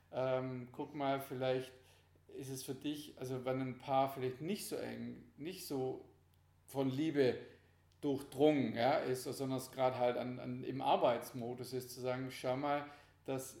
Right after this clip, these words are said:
wo eure Werte sind und, und, und einen Wert von außen reinzugeben. Also einer unserer Werte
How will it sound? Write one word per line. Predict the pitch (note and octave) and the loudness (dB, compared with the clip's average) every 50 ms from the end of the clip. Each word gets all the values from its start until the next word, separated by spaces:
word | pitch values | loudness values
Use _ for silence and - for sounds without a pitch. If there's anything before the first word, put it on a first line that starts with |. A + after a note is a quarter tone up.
| - | -12
wo | C#3 B2 C3 C#3 D3 | -6 -4 -2 0 2
eure | C#3 C3+ C3 C#3 D3 C#3+ D#3 C#3 | 2 4 4 4 2 2 0 2
Werte | D3 D3 D#3 D#3+ - F3 E3 | 2 2 2 0 -2 -6 -8
sind | - - E3+ F#3 G3+ G#3+ - - - - - - - | -8 -6 -6 -6 -6 -8 -10 -14 -20 -20 -18 -12 -10
und, | B2+ B2+ B2+ | -10 -8 -8
und, | C3+ C3+ C3 C3 B2+ - - | -6 -6 -6 -6 -8 -8 -8
und | C3 C3+ C3+ C3+ - | -6 -6 -6 -6 -8
einen | C#3+ C3+ - - C#3 B2+ | -12 -12 -8 -8 -2 2
Wert | C3+ C#3 C#3+ C#3+ | 4 4 4 4
von | - D3 C#3 | 0 -2 0
außen | B2 C3+ D#3+ G3 G3 F3+ D3 | 4 4 4 4 4 0 0
reinzugeben. | A2+ A2+ A#2 A#2 A#2 G#2+ A2 A2 A2+ A2+ A#2 | 0 0 0 0 -2 -6 -6 -6 -4 -4 -2
Also | B2+ B2+ B2+ C3 C#3 | -2 0 0 2 2
einer | C3 C3 C#3+ D#3+ E3 D#3 D#3 | 4 4 4 4 2 0 -2
unserer | E3 F#3+ G3 - E3+ E3 C#3+ | -2 -4 -4 -2 -2 0 2
Werte | D#3+ D#3+ E3+ F3+ F3+ F#3+ F#3 F#3 | 4 4 4 2 0 -2 -4 -4